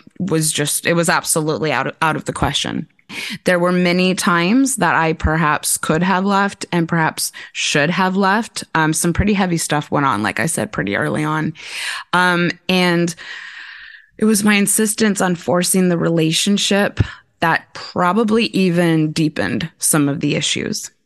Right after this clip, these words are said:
The last two years of the marriage were super difficult,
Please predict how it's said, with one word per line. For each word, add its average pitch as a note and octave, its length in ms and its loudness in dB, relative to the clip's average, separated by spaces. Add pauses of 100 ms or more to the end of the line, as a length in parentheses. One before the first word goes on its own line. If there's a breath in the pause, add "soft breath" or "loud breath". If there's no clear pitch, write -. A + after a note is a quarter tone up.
(840 loud breath)
The F#3 100 2
last F#3 300 0
two - 140 0
years F#3 260 0
of E3+ 100 0
the F3+ 80 0
marriage E3+ 540 2
were D#3 500 2
super D#3+ 800 0
difficult, E3+ 800 -2